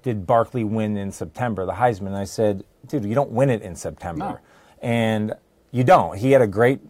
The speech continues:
Speaker 1: September. He's, he's right now leading, but Baker Mayfield, you can make the point, all these guys, you don't win it. You win this thing in late October, November, where, you know, the games matter more, in my opinion. So Mayfield's number two,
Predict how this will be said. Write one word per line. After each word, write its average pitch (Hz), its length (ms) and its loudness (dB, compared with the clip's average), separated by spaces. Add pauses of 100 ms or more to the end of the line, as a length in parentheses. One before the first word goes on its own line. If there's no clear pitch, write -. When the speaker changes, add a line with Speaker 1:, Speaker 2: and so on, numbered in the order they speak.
Speaker 1:
September. 113 600 -2
He's, 110 260 -6
he's 107 300 -6
right 123 160 2
now 120 160 0
leading, 107 420 -2
but 101 420 0
Baker 101 280 -4
Mayfield, 101 420 -4
you 104 60 -4
can 104 120 -8
make 101 140 -4
the 95 80 -16
point, 107 160 -6
all 110 160 0
these 101 200 -6
guys, 95 300 -2
you 117 80 -6
don't 127 200 -4
win 123 120 -4
it. 107 40 -4
You 104 160 -4
win 123 120 -4
this 127 200 -6
thing 120 240 -4
in 107 260 -4
late 107 180 -4
October, 123 460 -4
November, 110 580 -2 (380)
where, 104 240 0 (240)
you 123 80 -8
know, 95 100 -6
the 95 80 -8
games 101 560 -8 (300)
matter 98 580 -4
more, 90 640 -6
in 92 120 -12
my 87 180 -10
opinion. 87 380 -16
So 98 400 -2 (460)
Mayfield's 127 460 4
number 117 240 2
two, 147 520 4